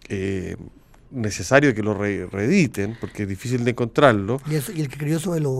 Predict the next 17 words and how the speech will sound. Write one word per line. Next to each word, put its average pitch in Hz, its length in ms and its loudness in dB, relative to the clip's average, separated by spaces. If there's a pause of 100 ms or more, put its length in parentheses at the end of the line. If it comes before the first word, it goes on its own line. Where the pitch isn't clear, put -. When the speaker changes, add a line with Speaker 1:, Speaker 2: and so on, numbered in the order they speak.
(140)
Speaker 2:
juegos 156 220 -2
electrónicos 139 340 -4
también 127 200 -2
es 131 80 -6
bueno. 107 180 -6 (520)
Speaker 1:
Yo, 151 140 2 (120)
mira, 156 200 8
yo 151 240 8
no, 156 160 4
no 143 180 2
recomiendo 151 520 4
los 175 100 6
otros 170 220 4
ensayos, 170 180 4
no 156 100 4
los 147 120 2
conozco, 165 680 2